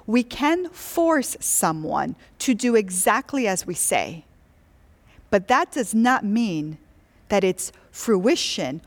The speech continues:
or it's a way or we can make them love us.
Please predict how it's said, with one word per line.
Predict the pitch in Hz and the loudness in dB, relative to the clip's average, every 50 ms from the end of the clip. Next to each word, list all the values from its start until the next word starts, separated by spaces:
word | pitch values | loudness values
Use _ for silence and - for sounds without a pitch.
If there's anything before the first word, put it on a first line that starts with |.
| - - | -10 -2
or | - 190 185 | 0 2 2
it's | 185 180 - - | 2 0 -2 -2
a | 196 170 | -2 -2
way | 165 160 185 208 254 262 226 160 143 156 165 - - - - - - - | -2 0 2 2 2 4 2 2 0 -2 -4 -8 -18 -20 -20 -20 -16 -6
or | - 180 175 170 | -2 -2 -2 0
we | 165 190 | 0 -2
can | - - - 185 175 165 170 185 | -2 -2 -6 -6 -4 -2 0 2
make | 220 254 294 269 - - - | 4 2 2 0 -4 -10 -6
them | 185 156 151 147 147 - - - | -4 -4 -4 -4 -8 -14 -10 -6
love | 156 160 165 165 175 180 185 185 180 - - - - | -4 -2 0 2 4 4 2 0 -2 -6 -12 -8 -8
us. | 151 135 - 143 - - - - - - | -6 -6 -6 -8 -8 -6 -6 -6 -8 -10